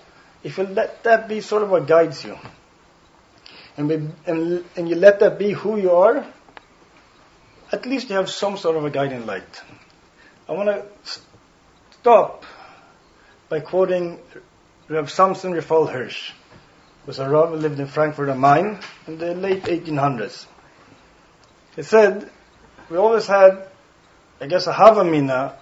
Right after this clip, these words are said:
of thinking you're gonna open a Chumash and understand Hashem." He said, "That's as wrong as you could get. You open the Chumash to understand yourself."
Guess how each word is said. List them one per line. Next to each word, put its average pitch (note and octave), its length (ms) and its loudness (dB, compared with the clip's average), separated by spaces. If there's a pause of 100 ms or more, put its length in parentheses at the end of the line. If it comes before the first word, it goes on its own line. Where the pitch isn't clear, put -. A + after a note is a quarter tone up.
of C#3+ 100 -12
thinking G#3 300 -6
you're F3 80 -4
gonna F3 140 0
open F#3+ 280 0
a F3 100 0
Chumash G3+ 540 -4
and F#3 100 -6
understand E3+ 460 -4
Hashem." D#3+ 440 -2
He - 1500 -20
said, F3+ 180 -2
"That's G3 360 -2
as C#3+ 220 -2
wrong F#3 540 4
as C#3 180 -8
you D#3 140 -8
could C3 220 -12
get. - 360 -8 (1120)
You D3 140 -4
open F3 240 -6
the C#3+ 80 -8
Chumash F#3+ 480 -6 (880)
to D3+ 80 -6
understand C3+ 400 -8
yourself." G2 340 -14